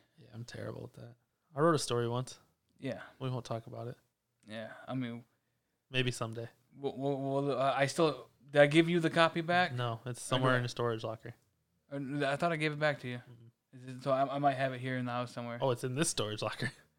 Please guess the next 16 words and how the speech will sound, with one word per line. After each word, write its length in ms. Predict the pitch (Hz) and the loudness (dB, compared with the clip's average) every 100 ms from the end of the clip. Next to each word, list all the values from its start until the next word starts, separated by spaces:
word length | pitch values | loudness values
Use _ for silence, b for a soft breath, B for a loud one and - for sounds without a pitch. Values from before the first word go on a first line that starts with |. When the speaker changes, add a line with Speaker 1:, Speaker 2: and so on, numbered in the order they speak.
| _ | _
Speaker 2:
But 60 | 233 | 2
no, 80 | 247 | 4
because 200 | 185 175 | 6 4
I, 200 | 170 160 | 4 2
I 20 | |
swear 260 | - 233 196 | 4 8 8
I 100 | 170 | 8
pulled 280 | - 185 | 4 4
it 100 | 170 | 6
out 300 | 170 170 135 | 8 8 6
and 100 | 139 | 0
I 60 | 135 | 0
handed 420 | 123 170 151 123 | 0 0 0 -2
it 100 | 113 | -6
to 100 | 123 | -8
you, 220 | 117 110 | -6 -8